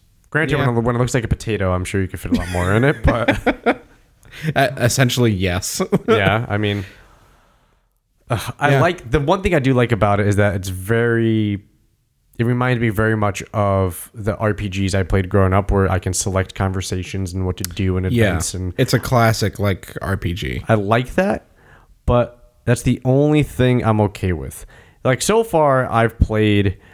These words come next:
Speaker 1: about twenty minutes as well, and I'm,
Speaker 2: Mm-hmm.
Speaker 1: like, roaming around doing shit. And it's kinda cool because it tries to throw you in the world,
Speaker 2: Mm-hmm.
Speaker 1: but the world isn't believable enough because it's just, for example, I'm riding my horse,
Speaker 2: Mm-hmm.
Speaker 1: which is horrible mechanics compared to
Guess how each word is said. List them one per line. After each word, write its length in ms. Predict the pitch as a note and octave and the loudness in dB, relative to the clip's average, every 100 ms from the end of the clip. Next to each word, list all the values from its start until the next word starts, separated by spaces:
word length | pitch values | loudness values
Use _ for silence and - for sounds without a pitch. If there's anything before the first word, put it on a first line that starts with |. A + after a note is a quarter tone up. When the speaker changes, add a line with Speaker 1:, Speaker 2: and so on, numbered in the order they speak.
| - | -4
Speaker 1:
about 240 | G#2+ G2+ | -2 -2
twenty 220 | - G#2+ | 0 2
minutes 260 | G#2 G#2 F#2+ | 2 2 0
as 100 | F#2 | -4
well, 320 | E2+ F2 F2 - | -2 -2 -2 -2
and 100 | F#2 | 0
I'm, 80 | C3+ | 2
Speaker 2:
Mm-hmm. 180 | A2 G#2 | 2 0
Speaker 1:
like, 140 | F2+ | -2
roaming 260 | F2+ G2+ G#2 | -2 0 0
around 260 | G2+ F#2+ | 0 0
doing 240 | F#2+ F#2+ F2+ | 0 2 0
shit. 320 | - F2+ F#2 - - _ _ | -4 -6 -6 -12 -20 _ _
And 400 | A#2 A2+ A2 A2 - _ _ | 2 4 2 0 -6 _ _
it's 200 | A#2+ A2 | -4 -2
kinda 320 | - E3+ G#3 | -2 0 0
cool 340 | G#3 G3+ F#3+ F#3+ | -2 0 0 0
because 360 | F#3+ C3 C#3 A#2 | -2 -2 -2 -2
it 80 | |
tries 160 | C#3+ A#2+ | -2 -2
to 60 | A2 | -2
throw 220 | G#2+ G#2 | 0 2
you 100 | A2+ | 2
in 60 | G#2+ | 0
the 60 | G2 | 0
world, 440 | F#2+ G2 B2 C#3 - - | 0 0 0 -4 -10 -2
Speaker 2:
Mm-hmm. 220 | C3+ A2+ | 0 0
Speaker 1:
but 160 | C3 | 0
the 80 | D3+ | 0
world 380 | B2 C3 F3+ F#3+ | 0 2 0 0
isn't 240 | B2 C#3 | 0 2
believable 440 | A#2 A#2+ D#3 A2 F#2+ | 2 0 0 -2 0
enough 260 | F#2 F#2+ - | -2 -2 -2
because 340 | A2+ A2 G2+ | -2 0 0
it's 80 | G2 | 0
just, 340 | - G2+ - - _ - - _ _ _ _ _ | 0 0 -2 -8 _ -20 -20 _ _ _ _ _
for 140 | - C3 | -2 0
example, 480 | G#2+ F#2 D2+ F2+ - _ _ - | 2 0 -2 -8 -10 _ _ -8
I'm 80 | |
riding 220 | F2+ F#2 A2+ | -4 0 2
my 80 | |
horse, 400 | B2 G#2+ G#2+ - | 2 2 0 -2
Speaker 2:
Mm-hmm. 320 | - C3+ A2 B2 | 0 2 2 0
Speaker 1:
which 320 | F#2+ - - | -4 -6 -4
is 120 | G#2+ F#2+ | -2 0
horrible 440 | - A2+ A2 A2 | 2 2 2 0
mechanics 420 | G#2+ G2 G#2 G2+ | 0 0 0 0
compared 360 | - G2+ G2+ F#2+ | -4 -2 0 0
to 280 | G2 F#2+ | 0 -2